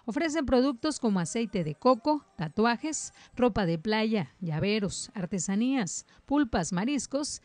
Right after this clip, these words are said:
y las famosas quesadillas. Quien decide broncearse sobre la franja de arena, más de una vez es cuestionado por los ambulantes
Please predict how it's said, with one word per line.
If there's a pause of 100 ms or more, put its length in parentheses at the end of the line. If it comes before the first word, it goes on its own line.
(160)
y
las
famosas
quesadillas. (1160)
Quien
decide
broncearse
sobre
la
franja
de
arena, (180)
más
de
una
vez
es
cuestionado
por
los
ambulantes